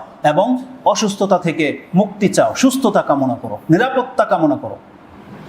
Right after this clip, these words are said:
আল্লাহর কাছে তোমরা চাও আল আফওয়া ওয়াল আফিয়া। তারপরে তিনি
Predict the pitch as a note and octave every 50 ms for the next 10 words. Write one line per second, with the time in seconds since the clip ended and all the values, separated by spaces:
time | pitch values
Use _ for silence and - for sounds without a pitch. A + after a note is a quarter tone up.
0 | - - - - - - - - - - - - - - C#3 D3+ F3 G#3+ C4 -
1 | - B3+ B3+ B3+ B3+ C4 B3+ C4 B3+ A#3+ - D4 D4+ D#4 D4 A#3 D3+ C#3 - -
2 | - D#3 F3+ F3 F#3 - A#3+ C#4 D#4+ D#4 D#4 B3+ B3+ B3 A3+ A3 G#3+ F#3+ G3 G3
3 | - C4 D4+ E4 D#4 - - B3+ A#3 F#3 D3+ - - - - - - _ _ _
4 | _ _ _ - _ - - - - E3 F#3 F#3 - F#3+ F#3 F3+ - F3+ F3+